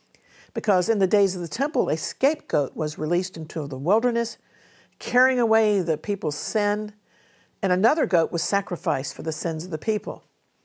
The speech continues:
On the Day of Atonement, the high priest would wear special garments of linen, and we see Jesus, Yeshua,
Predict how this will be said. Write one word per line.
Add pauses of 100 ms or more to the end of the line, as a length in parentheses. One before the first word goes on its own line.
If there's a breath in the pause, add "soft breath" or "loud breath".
(920)
On
the
Day
of
Atonement,
the
high
priest
would
wear
special
garments
of
linen,
and (760 soft breath)
we
see
Jesus, (360)
Yeshua,